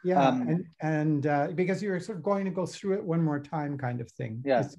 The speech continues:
Speaker 2: yeah,
Speaker 1: the
Speaker 2: yeah.
Speaker 1: easiest way to put it.
Speaker 2: The, the Orpheus project was this,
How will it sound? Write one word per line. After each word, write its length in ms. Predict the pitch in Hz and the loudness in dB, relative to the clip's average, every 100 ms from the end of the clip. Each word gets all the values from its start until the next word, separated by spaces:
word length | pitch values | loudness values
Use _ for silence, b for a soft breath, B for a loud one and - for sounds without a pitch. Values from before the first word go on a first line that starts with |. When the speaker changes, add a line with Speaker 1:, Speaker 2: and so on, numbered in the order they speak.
| - | -6
Speaker 2:
yeah, 120 | 131 | -2
Speaker 1:
the 60 | 120 | -2
Speaker 2:
yeah. 160 | 113 135 | -2 -4
Speaker 1:
easiest 340 | 123 127 - | -4 -6 -4
way 120 | 139 | -4
to 80 | 123 | -4
put 180 | - 139 | -4 -6
it. 140 | 123 - _ - | -8 -12 _ -4
Speaker 2:
The, 360 | 135 147 147 - 131 | 2 6 4 2 0
the 140 | 156 | 2
Orpheus 400 | 151 202 208 214 | 2 0 -2 -6
project 400 | - 147 135 - | -2 -2 -2 -6
was 160 | 139 - | -8 -6
this, 320 | 123 107 | -8 -8